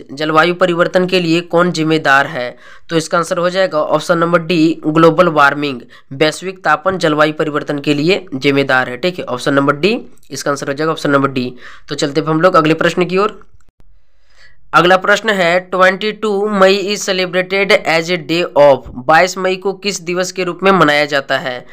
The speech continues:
तो इसका आंसर हो जाएगा ऑप्शन नंबर ए, जैव विविधता के रूप में मनाया जाता है। बाईस मई को जैव विविधता के रूप में मनाया जाता है। आखिरी और अंतिम प्रश्न है, "When Forest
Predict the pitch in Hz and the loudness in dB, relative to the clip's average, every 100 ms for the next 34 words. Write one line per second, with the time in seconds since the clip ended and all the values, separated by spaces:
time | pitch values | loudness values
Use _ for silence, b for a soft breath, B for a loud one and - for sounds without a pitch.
0 | B B - 170 190 175 185 185 190 190 | B B -6 -2 0 2 2 2 2 2
1 | 165 - 151 - 175 175 185 - 175 165 | 2 2 2 2 2 4 2 2 0 0
2 | 185 147 139 160 165 156 147 139 156 151 | -4 -10 -6 -4 -4 -6 -8 -2 -2 -2
3 | 143 139 139 131 131 127 120 123 123 - | -4 -4 -6 -4 -4 -4 -8 -10 -12 -4
4 | 123 143 - 151 156 196 202 147 160 151 | 0 2 2 0 0 0 0 2 2 2
5 | 147 143 156 156 151 185 208 151 139 135 | -2 0 0 0 0 0 0 0 2 0
6 | 131 123 127 127 - 151 160 190 190 196 | -2 -4 -8 -10 0 2 2 -2 -2 0
7 | 196 180 170 170 180 196 185 214 180 143 | 2 2 2 2 0 2 2 2 2 2
8 | 131 151 - b - 143 170 202 196 190 | 0 -2 -6 b -14 0 4 4 2 2
9 | 175 185 185 | 6 6 4